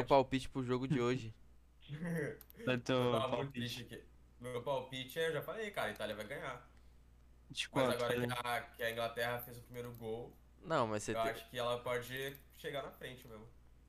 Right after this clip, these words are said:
Speaker 2: Ué, mas qual vai ser o resultado? A
Speaker 1: O
Speaker 2: gente
Speaker 1: resultado
Speaker 2: quer
Speaker 1: acho que pode ser dois a um pra Itália. Esse é meu palpite.
Speaker 3: Nossa.
Speaker 2: Mano,
Speaker 3: Eu
Speaker 2: eu
Speaker 3: acho que vai ser dois a um pra Itália também.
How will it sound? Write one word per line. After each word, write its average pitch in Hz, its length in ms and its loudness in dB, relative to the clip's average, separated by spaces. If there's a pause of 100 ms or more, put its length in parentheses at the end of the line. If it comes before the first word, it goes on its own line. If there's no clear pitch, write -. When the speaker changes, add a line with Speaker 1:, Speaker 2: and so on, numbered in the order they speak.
(340)
Speaker 2:
Ué, 117 260 6
mas 101 240 0
qual 120 160 6
vai 120 100 6
ser 127 80 -4
o 120 60 4
resultado? 110 580 4
A - 920 -18
Speaker 1:
O 107 40 -10
Speaker 2:
gente 104 60 -6
Speaker 1:
resultado 107 260 -2
Speaker 2:
quer 113 60 0
Speaker 1:
acho 113 120 -6
que - 60 -16
pode 117 240 -2
ser 123 140 -6
dois 135 260 -2
a 135 80 2
um 135 80 -4
pra 131 160 -2
Itália. - 320 -8 (1900)
Esse - 120 -12
é 107 40 -6
meu 107 120 -6
palpite. 110 300 -2
Speaker 3:
Nossa. - 600 0 (1300)
Speaker 2:
Mano, 160 280 8
Speaker 3:
Eu 131 40 12
Speaker 2:
eu 135 60 12
Speaker 3:
acho - 100 8
que - 40 -8
vai 156 100 6
ser 175 120 4
dois - 240 -4
a 175 40 -2
um - 20 -8
pra 175 100 4
Itália 170 300 6
também. 123 340 0